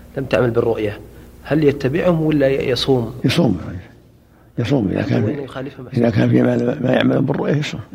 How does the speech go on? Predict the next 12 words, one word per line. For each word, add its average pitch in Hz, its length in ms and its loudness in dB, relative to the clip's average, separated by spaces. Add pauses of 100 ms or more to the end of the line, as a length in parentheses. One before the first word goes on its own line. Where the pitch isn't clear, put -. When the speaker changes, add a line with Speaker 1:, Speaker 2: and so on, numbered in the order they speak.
(580)
Speaker 1:
ويخالفهم. 123 380 -4
Speaker 2:
أما 120 100 4
إذا 117 180 4
كان 120 200 2
يعمل 127 260 0
بالرؤية 147 260 0
لا، 123 200 0
لا 123 180 -2
يصوم. 98 320 -6 (1200)
أما - 220 2
إذا - 140 -2
كان 107 380 -2